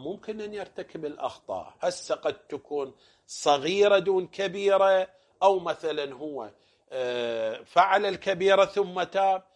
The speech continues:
الآخر يعني فليكن أنه أخطأ ثم شني.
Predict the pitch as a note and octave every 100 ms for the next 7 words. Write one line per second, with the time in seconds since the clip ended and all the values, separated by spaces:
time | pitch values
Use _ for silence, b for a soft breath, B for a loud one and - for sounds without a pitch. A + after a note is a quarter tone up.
0 | b b b _ B3 B3+ C4 C4 C#4+ D4+
1 | D#4 D4+ D#4 F4 D#4+ F4+ F#4+ F#4 D#4 -
2 | B3 B3+ A3+ A3 G3+ F3 G#3 G#3+ - -
3 | F#3+ - G3+ F#3 E3+ E3 E3 D#3+ D3